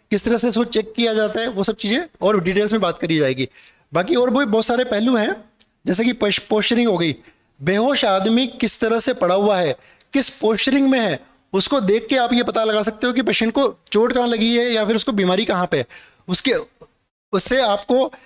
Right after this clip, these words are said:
exam में तो benefit मिलेगा ही मिलेगा definitely, but आपको अपने जीवन में जब आप कहीं किसी आईसीयू में काम कर रहे होंगे तो आपको उसके लिए भी आपको benefit होना चाहिए। उसको में भी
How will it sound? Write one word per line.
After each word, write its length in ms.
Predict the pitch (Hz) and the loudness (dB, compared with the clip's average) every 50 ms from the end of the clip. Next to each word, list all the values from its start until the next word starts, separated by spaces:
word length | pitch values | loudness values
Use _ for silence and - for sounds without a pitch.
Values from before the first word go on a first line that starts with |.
| _ _ - | _ _ -4
exam 340 | 170 165 170 202 220 233 | -4 0 0 2 2 2
में 80 | 247 262 | 2 0
तो 80 | - 262 | 0 0
benefit 320 | 208 233 240 254 262 240 | 0 0 0 0 0 0
मिलेगा 280 | 226 202 190 202 220 254 | 0 0 0 0 0 0
ही 60 | 269 | 0
मिलेगा 240 | 254 240 214 208 214 | 0 0 0 0 0
definitely, 640 | 196 190 180 214 226 214 180 185 180 247 370 - | -2 -2 0 0 -2 -2 -2 -2 -2 -2 -2 -2
but 180 | 202 185 175 180 | -2 -2 0 0
आपको 280 | 175 175 175 - - 208 | 0 -2 -2 0 0 0
अपने 240 | 190 190 208 208 | 0 0 -2 -2
जीवन 280 | 196 156 170 175 175 190 | -2 -2 0 0 2 2
में 180 | 196 202 196 175 | 0 0 0 0
जब 160 | 180 180 185 | 0 0 0
आप 200 | 180 180 180 - - - - _ _ | 0 -2 -4 -8 -16 -20 -20 _ _
कहीं 220 | - 175 190 196 190 | -2 -2 0 -2 -2
किसी 240 | 196 - - - 208 | -2 -2 -2 0 0
आईसीयू 280 | 185 175 165 - 208 | 0 0 0 0 0
में 100 | 214 208 | 0 0
काम 200 | - 190 185 196 | 0 -2 -2 -2
कर 120 | 185 196 190 | 0 0 0
रहे 100 | 196 202 | 0 2
होंगे 300 | 190 185 190 196 170 147 | 2 0 0 0 -2 -2
तो 120 | - 165 | 0 0
आपको 300 | 151 151 156 - 190 185 | 0 0 0 0 -2 -2
उसके 340 | 175 139 151 - - - 185 | -2 -2 -6 -6 -4 -2 0
लिए 180 | 180 175 170 | 0 0 0
भी 120 | 165 180 226 | 0 0 -2
आपको 200 | 208 - - 220 | -2 -2 -2 -2
benefit 300 | 175 165 165 160 190 175 | -2 -2 -2 0 0 0
होना 200 | 160 160 156 151 | 0 0 0 -2
चाहिए। 180 | - 151 147 | -2 -2 -2
उसको 180 | 151 143 - 190 | -2 -2 -2 -2
में 140 | 185 185 185 | -2 -2 0
भी 160 | 196 208 208 | 0 -2 -2